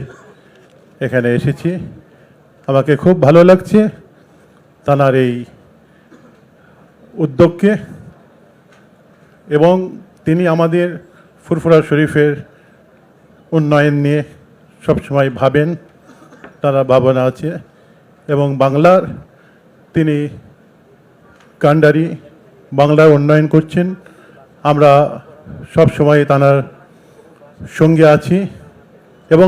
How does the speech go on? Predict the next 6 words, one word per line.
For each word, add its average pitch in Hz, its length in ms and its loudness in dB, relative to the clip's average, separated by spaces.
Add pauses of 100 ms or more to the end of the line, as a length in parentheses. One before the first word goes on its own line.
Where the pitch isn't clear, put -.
(160)
বিশেষ 226 220 0 (100)
করে 127 160 -2 (1300)
এই 180 160 2
যে 185 100 4 (500)
আমাদের 151 340 2 (1300)
সম্প্রীতি, 170 520 2